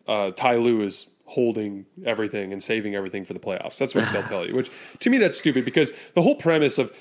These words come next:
saving things for the playoffs only makes sense within the realm of single elimination anyway.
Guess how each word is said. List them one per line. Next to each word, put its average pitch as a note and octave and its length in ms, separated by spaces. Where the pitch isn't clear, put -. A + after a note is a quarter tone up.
saving C3+ 520
things C3+ 260
for C#3+ 100
the A#2 80
playoffs B2 560
only F3+ 260
makes D3+ 260
sense C3+ 340
within A#2 420
the A2+ 100
realm A2 340
of G2+ 80
single A2+ 380
elimination G2+ 580
anyway. G#2+ 360